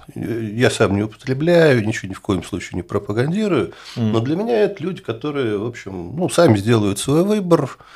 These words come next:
Speaker 1: имеют на это право, вот, и я к-, отношусь как бы спокойно, да, там, если человек там к-, покуривает травку, это его личное дело. А вот к людям, которые активно насаждают, э, наркотики, я, конечно, отношусь нетерпимо, и вот они для меня враги.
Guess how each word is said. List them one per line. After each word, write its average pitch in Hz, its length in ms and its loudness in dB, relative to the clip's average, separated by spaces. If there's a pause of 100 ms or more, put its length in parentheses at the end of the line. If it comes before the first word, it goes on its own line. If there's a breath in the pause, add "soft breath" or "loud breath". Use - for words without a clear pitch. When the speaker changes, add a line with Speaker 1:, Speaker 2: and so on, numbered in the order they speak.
(360 loud breath)
Speaker 1:
имеют 139 460 6
на 98 60 6
это 90 120 0
право, 135 680 4
вот, 107 480 -6 (160)
и 92 1080 -12
я 143 160 -2
к-, - 220 -8
отношусь 139 340 4
как - 140 0
бы - 60 -16
спокойно, - 600 -8
да, 131 160 2
там, - 260 -10 (220 soft breath)
если - 120 -12
человек - 200 -6
там - 100 -6
к-, - 280 -20
покуривает 127 580 2
травку, 151 340 0
это 98 160 -8
его 98 120 0
личное 95 400 -6
дело. 98 320 -10 (500 loud breath)
А 87 140 6
вот 131 120 6
к - 60 -8
людям, 202 220 0
которые 175 580 4
активно 165 440 0
насаждают, 170 800 4 (240)
э, 90 440 -2
наркотики, 104 600 0
я, 135 120 -4
конечно, 147 360 -4
отношусь - 440 -6
нетерпимо, 110 720 -2
и 101 300 -4
вот 104 180 -2
они 170 220 4
для 117 200 0
меня 101 240 0
враги. 98 440 -8